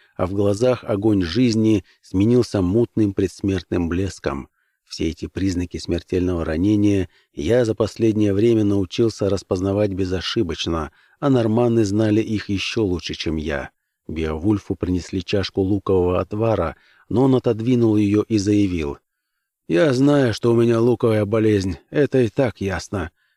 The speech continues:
Не нужно обо мне беспокоиться». Затем он потребовал, чтобы все приглашённые явились на обещанное пиршество,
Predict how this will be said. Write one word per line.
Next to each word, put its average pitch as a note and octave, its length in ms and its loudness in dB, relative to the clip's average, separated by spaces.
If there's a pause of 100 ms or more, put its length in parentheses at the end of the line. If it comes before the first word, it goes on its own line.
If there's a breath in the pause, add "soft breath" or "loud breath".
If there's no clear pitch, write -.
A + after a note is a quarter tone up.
Не F#3 180 4
нужно B2 400 2
обо F#2+ 180 -2
мне G2 180 0
беспокоиться». F#2 920 -6 (800)
Затем D#2 580 -2
он G#2 160 -2
потребовал, G#2 600 0
чтобы F#2 280 -4
все - 240 -2
приглашённые G2+ 960 0 (220 soft breath)
явились A2 540 0
на G2+ 140 0
обещанное G2+ 540 0
пиршество, E2+ 800 -4